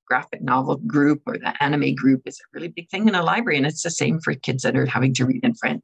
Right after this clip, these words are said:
and that support and the scaffolding of having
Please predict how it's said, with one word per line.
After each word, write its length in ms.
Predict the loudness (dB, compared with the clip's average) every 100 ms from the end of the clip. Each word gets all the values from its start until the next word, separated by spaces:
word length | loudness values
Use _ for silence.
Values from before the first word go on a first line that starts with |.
| -4
and 120 | -2
that 200 | -2 -2
support 540 | -4 -4 0 2 2 2
and 100 | 2
the 80 | 2
scaffolding 640 | 0 -2 -2 -4 -2 0
of 120 | -2
having 460 | -2 -6 -4 -6